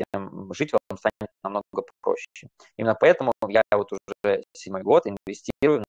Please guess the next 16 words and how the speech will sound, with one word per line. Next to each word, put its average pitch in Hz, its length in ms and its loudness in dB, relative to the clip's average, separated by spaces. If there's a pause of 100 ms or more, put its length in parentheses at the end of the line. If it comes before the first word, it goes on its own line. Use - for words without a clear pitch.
наши 104 160 -8
денежные 104 600 -6 (400)
потоки, - 420 0
в 101 60 -4
наши 123 260 0
финансовые 104 400 -8
инструменты. - 420 -14 (640)
И 127 60 2
хорошо, 180 340 6
что 185 160 4
вы 196 120 8
узнали 175 320 6
эту 170 100 0
информацию 143 560 4
именно 127 160 -2
сейчас, - 580 2